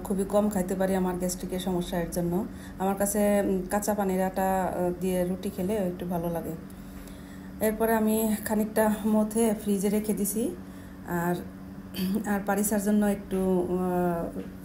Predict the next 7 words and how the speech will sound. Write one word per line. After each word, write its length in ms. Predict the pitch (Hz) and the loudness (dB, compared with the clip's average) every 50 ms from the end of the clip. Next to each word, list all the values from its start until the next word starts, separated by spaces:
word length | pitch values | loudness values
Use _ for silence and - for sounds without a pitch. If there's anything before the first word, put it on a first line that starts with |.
| - - - - - - - - - - - - - - - - - - 214 | -14 -14 -14 -14 -14 -14 -14 -14 -14 -14 -14 -14 -14 -14 -14 -14 -10 -6 -4
বানায় 320 | 226 196 180 180 190 196 | -2 0 0 2 2 2
নিলাম, 300 | 196 190 175 175 180 202 | 2 2 2 2 0 0
একটা 260 | 202 190 185 - 180 170 | 0 -2 -2 -4 -6 -2
পরোটা 300 | 185 190 196 190 196 190 | 0 0 0 2 0 0
বানায় 260 | 185 185 180 185 180 | 0 2 2 2 2
নিলাম। 340 | 180 175 170 170 165 185 233 - - - - - - - - - - - - - - - - - - - - - | 0 0 0 -2 -4 -4 -6 -6 -10 -12 -12 -12 -14 -14 -14 -14 -14 -14 -14 -14 -12 -12 -12 -12 -12 -10 -6 -6
এদিকে 480 | 196 180 196 180 202 202 202 196 190 | -2 -2 0 2 4 4 4 4 4